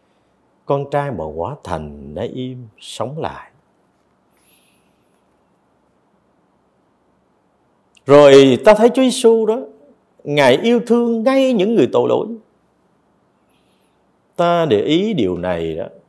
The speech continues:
một đời của mình học không được Chúa ở cái điểm yêu thương những người tội lỗi. Những người mà xã hội khinh bỉ,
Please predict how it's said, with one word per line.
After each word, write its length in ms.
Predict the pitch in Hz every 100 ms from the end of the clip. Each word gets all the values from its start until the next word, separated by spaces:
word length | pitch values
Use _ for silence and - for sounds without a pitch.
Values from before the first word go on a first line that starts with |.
| _
một 220 | - 98 101
đời 380 | 117 101 92 90
của 100 | 135
mình 200 | 127 87
học 240 | 92 -
không 260 | - 165 160
được 260 | 101 - -
Chúa 320 | 151 208 247
ở 380 | - 87 104 170 -
cái 100 | 180
điểm 380 | 95 85 101 139 _
yêu 200 | 156 170 165
thương 320 | 190 185 143
những 180 | 135 160
người 320 | 95 82 80
tội 140 | 101 92
lỗi. 220 | 87 143 196 _ _ _ _ _ _ _ -
Những 260 | 131 190
người 380 | 190 131 120 113
mà 480 | 107 104 101 98 90
xã 320 | - 120 175
hội 520 | 220 131 107 101 98 - _ _ -
khinh 280 | 220 214 175
bỉ, 300 | 117 -